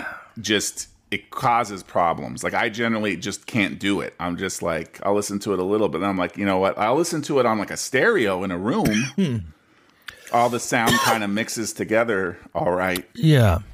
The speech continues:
Speaker 1: But having, like, the horn blaring in your right ear while, you know, uh, the, the,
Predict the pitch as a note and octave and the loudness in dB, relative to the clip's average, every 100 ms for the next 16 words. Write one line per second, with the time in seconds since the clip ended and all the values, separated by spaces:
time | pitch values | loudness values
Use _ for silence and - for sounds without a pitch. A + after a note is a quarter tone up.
0 | - - - _ _ _ - D3 C#3+ D3+ | -20 -20 -20 _ _ _ -2 -2 2 2
1 | D#3 D#3 D3 B2+ A#2 A#2 F#2+ - E3 G3 | 0 0 -2 -2 -2 -4 -6 0 4 6
2 | F3 D3+ A2+ B2 C3 C#3+ C3+ C3 B2 A2+ | 4 2 0 2 4 4 2 2 4 4
3 | B2 B2+ B2+ A#2+ A2+ A2+ G#2 G2 E2+ - | 4 2 0 -6 -2 2 4 2 -2 -12
4 | - - G#2+ A2+ G2+ F#2+ A2 A2 G2 F#2+ | -20 -4 0 2 2 0 -2 0 2 2
5 | F#2 - _ _ _ _ - _ - - | -2 -10 _ _ _ _ -20 _ -10 -2
6 | G2+ F#2 F#2 B2+ G#2 G2 F2 G2+ G2 F2+ | 0 2 0 -2 0 0 0 0 2 0